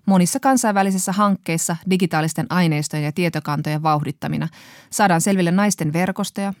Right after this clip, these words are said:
löydetään muun muassa digitoiduista sanomalehdistä uusia nimiä ja lisätietoa vanhoista. Mennyt tarkentuu parhaillaan ja naiset otetaan kyllä kirjallisuushistorioissa huomioon paremmin kuin joskus. Mutta entä tulevaisuudessa? Pysyykö taiteen kaanon miehisenä?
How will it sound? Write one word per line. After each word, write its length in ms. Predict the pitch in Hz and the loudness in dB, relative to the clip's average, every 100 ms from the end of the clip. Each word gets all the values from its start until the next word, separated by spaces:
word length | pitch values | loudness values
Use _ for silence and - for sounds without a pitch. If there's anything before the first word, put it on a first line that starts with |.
| 190 | -2
löydetään 360 | 185 180 175 | 0 0 2
muun 180 | 175 175 | 2 2
muassa 300 | 160 165 165 | 2 0 -2
digitoiduista 600 | 185 180 170 156 156 - | -2 0 -2 -2 -4 -4
sanomalehdistä 640 | - 185 165 151 156 - - | -2 2 2 0 -4 -6 -4
uusia 320 | 180 165 151 | -2 -2 0
nimiä 400 | 190 226 220 214 _ | 2 2 2 -2 _
ja 80 | 233 | -2
lisätietoa 540 | 226 214 190 180 165 | -2 -2 -2 0 0
vanhoista. 500 | 143 139 143 - 151 165 - - - - | 0 -2 -4 -6 -10 -12 -16 -20 -20 -2
Mennyt 280 | 254 269 185 - | 4 6 4 4
tarkentuu 440 | 240 240 214 208 | 2 4 2 2
parhaillaan 720 | 226 247 202 190 190 196 190 - | 2 0 2 0 2 2 0 0
ja 80 | |
naiset 320 | 214 226 175 - | 2 2 0 -2
otetaan 340 | 202 226 220 | -2 0 0
kyllä 180 | 220 220 | 0 -2
kirjallisuushistorioissa 1080 | 214 240 190 180 185 - 196 - 180 175 180 | 0 0 0 -2 -2 -4 -4 -2 -4 -4 -2
huomioon 380 | 214 185 180 185 | 0 2 2 0
paremmin 360 | 165 156 175 | -2 0 0
kuin 200 | 208 262 | 0 -2
joskus. 460 | 175 - - - - _ _ _ _ _ _ _ _ _ _ _ | -2 -6 -12 -18 -18 _ _ _ _ _ _ _ _ _ _ _
Mutta 200 | 254 262 | -2 2
entä 160 | 311 311 | 2 2
tulevaisuudessa? 840 | 339 240 151 139 131 - - 170 - - | 2 2 2 -2 -4 -8 -8 -12 -14 -6
Pysyykö 340 | 247 254 262 247 | -2 0 0 0
taiteen 360 | 247 247 226 | 0 2 0
kaanon 300 | 226 220 220 | 2 2 4
miehisenä? 580 | 233 160 147 - 131 165 | 4 2 -2 -6 -10 -12